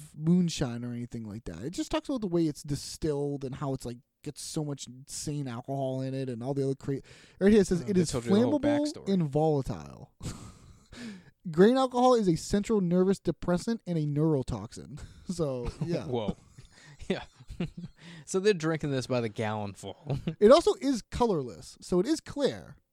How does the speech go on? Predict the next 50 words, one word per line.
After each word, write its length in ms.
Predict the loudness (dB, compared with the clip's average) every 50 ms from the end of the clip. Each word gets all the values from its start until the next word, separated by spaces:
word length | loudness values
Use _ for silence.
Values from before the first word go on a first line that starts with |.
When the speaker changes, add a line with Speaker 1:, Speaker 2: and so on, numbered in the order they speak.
| _ _ -10
Speaker 1:
It's 80 | -6 -4
just 140 | -4 -2 0
not 160 | 0 -2 -2 _ -8
all 300 | -6 -4 -2 -2 -4 -6 -8
clear. 460 | -12 -14 -12 -12 -12 -14 -16 -18 -14 -10 -10
Speaker 2:
Mm-hmm. 320 | -8 -8 -8 -10 -8 -6
Speaker 1:
Um, 680 | -4 -4 -4 -4 -6 -8 -10 -10 -12 -14 -16 -18 -18 -12 -10
Speaker 2:
Okay. 220 | -8 -6 -6 -8 -8 _ _ _ _ _ _ -12
Speaker 1:
oh, 180 | -6 0 2 4
so 140 | 6 4
yeah, 180 | 4 4 0 -2
so 120 | -2 -4
we 80 | -4 -2
open 200 | -2 -2 -2 -2
up 100 | -4 -2
here 140 | -2 0 0
on, 300 | 0 0 0 0 -2 -4 -6 -8
on 220 | -6 -4 -4 -2 -2
Mac, 480 | -2 -2 -2 -4 -6 -6 -8 -14 -20 _ -8
uh, 340 | -6 -4 -4 -4 -6 -8 -6
pouring 420 | -4 -2 0 2 2 2 2 2
the, 120 | 0 0 0
and 100 | 2 2
he's, 160 | 2 2 0 -6 -8
he's 160 | -6 -6 -2 -2
obviously 320 | -2 -2 -2 0 2 2
mixing 460 | 2 4 4 4 2 2 2 -2 0 0
it 80 | -2 -4
with 100 | -6 -8
something 260 | -8 -8 -8 -8 -6
'cause 120 | -6 -6 -6
he's 120 | -4 -2
making 280 | 0 0 0 0 0 -2
it 140 | -2 -2 -4
blue. 500 | -4 -2 0 -2 -2 -2 -6 -14 -16 -18 -14 -8
What 100 | -4 -2
do 20 |
you 60 | 0
think 140 | 0 0 0
Speaker 2:
Yeah, 80 | 0 2
Speaker 1:
he's 40 | 2
Speaker 2:
it 40 |
Speaker 1:
mixing 220 | 2 2 0 0 -2
Speaker 2:
does 80 | -2
Speaker 1:
it 40 | -2
Speaker 2:
have 100 | -6 -6
Speaker 1:
with? 100 | -8 -8
Speaker 2:
a 40 | -8
blue 240 | -8 -8 -8 -8 -10
tint. 400 | -10 -12 -12 -10 -10 -10 -14